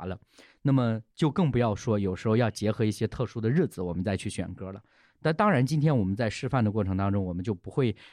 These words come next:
弄太复杂的，所以我提前的也给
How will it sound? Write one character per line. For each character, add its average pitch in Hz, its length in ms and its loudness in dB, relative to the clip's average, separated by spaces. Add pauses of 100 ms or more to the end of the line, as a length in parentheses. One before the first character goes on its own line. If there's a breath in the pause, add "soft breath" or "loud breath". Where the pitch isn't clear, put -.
弄 127 180 0
太 - 180 -4
复 117 220 -6
杂 82 240 -8
的， 87 100 -12
所 120 140 0
以 117 100 0 (280 loud breath)
我 117 160 0
提 - 180 -2
前 113 240 0
的 127 100 4
也 101 160 2
给 92 380 0